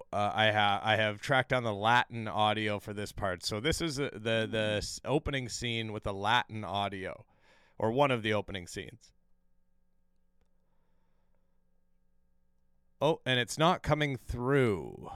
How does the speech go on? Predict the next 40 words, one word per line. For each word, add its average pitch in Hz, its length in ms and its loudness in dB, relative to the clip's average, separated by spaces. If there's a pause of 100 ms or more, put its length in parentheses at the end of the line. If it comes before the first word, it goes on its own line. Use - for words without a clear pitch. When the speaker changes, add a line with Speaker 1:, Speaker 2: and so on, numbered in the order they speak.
(540)
Speaker 2:
I 160 160 8
heard 139 300 4
it. 139 160 -2 (420)
Speaker 1:
No, 170 140 0
I 185 60 4
know 208 140 2
you 190 320 -2
did, 143 320 2
but 135 180 -2 (100)
for 135 220 -4
some 156 340 -2
reason, 151 300 0
and 147 160 2
now 151 160 6
I 151 80 8
just 131 240 -4
realized 143 380 4
that 123 120 -2
your 127 380 4
desktop 120 500 2
audio 117 380 4
has 107 100 0
stopped - 380 2
coming 110 260 0
through 110 240 0
as 104 160 -2
well, 113 220 4
so 110 180 -2
the 104 160 -2
recording 113 540 2
of 95 160 -6
this 104 340 0
just - 260 -8
isn't 107 220 -4
even 98 200 -4
happening. 85 680 -4 (760)
What 135 240 6
a 160 100 12
Speaker 2:
What? 339 120 8
Speaker 1:
fantastic, 107 1200 4